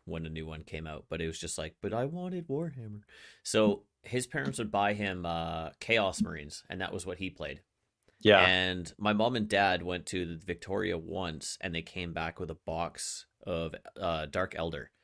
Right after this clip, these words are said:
Speaker 1: I hated Dark Elder. I hate
Speaker 2: Dark
Speaker 1: them.
Speaker 2: Elder are, are
Speaker 1: They're
Speaker 2: such a high skill, high
Speaker 1: Yeah.
Speaker 2: skill, uh, floor to play
Speaker 1: And there's
Speaker 2: 'cause they're,
Speaker 1: and
Speaker 2: they're paper.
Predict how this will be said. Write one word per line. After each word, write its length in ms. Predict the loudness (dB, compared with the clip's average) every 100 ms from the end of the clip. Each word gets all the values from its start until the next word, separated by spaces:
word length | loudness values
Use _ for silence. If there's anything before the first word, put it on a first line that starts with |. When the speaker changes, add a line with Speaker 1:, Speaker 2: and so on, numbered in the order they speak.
| _ _ _
Speaker 1:
I 40 |
hated 320 | -10 -8 -8
Dark 220 | -8 -12 -14
Elder. 280 | -16 -16 -20 _
I 40 | -18
hate 180 | 2 6
Speaker 2:
Dark 140 | 8
Speaker 1:
them. 80 | 8
Speaker 2:
Elder 140 | 6
are, 200 | 6 6
are 340 | 6 6 6 4 2
Speaker 1:
They're 100 | 6
Speaker 2:
such 220 | 6 6
a 60 | 4
high 360 | 4 8 10 10
skill, 720 | 8 4 8 10 12 10 6 -2 -4
high 140 | 4 6
Speaker 1:
Yeah. 40 |
Speaker 2:
skill, 280 | 8 8 6 2 _ -6 6
uh, 200 | 8 8
floor 320 | 8 8 10
to 80 | 8
play 360 | 8 6 6 4 _
Speaker 1:
And 140 | -4
there's 100 | 4
Speaker 2:
'cause 120 | 8 10
they're, 100 | 8
Speaker 1:
and 140 | 8
Speaker 2:
they're 160 | 8 8 0 _ 4
paper. 340 | 6 6 0